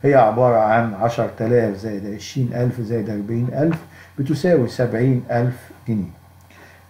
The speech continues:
وقيمة المصنع عند نشوب الحريق بيساوي مية وأربعين ألف جنيه. يبقى إذا مجموع مبالغ التأمين أقل من قيمة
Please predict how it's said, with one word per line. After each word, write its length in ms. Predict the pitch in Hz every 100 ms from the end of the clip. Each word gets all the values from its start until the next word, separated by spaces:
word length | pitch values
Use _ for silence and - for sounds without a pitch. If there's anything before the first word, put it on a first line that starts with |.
| 151
وقيمة 520 | 160 185 - 254 190
المصنع 480 | 143 131 143 - 135
عند 280 | 117 135 127
نشوب 420 | 120 107 160 127
الحريق 420 | 127 - 147 233
بيساوي 760 | 156 156 - 165 131 117 127 135 156
مية 200 | 175 139
وأربعين 460 | 120 110 120 123 127
ألف 280 | 127 127 - 107
جنيه. 220 | 117 185 208 - - -
يبقى 180 | 175 180
إذا 160 | 170
مجموع 480 | 143 127 120 135 190
مبالغ 420 | 151 135 139 127
التأمين 720 | 123 - - 127 123 127 127 123 - -
أقل 320 | 113 - 147 151
من 420 | 123 113 117 110 -
قيمة 420 | 139 127 120 117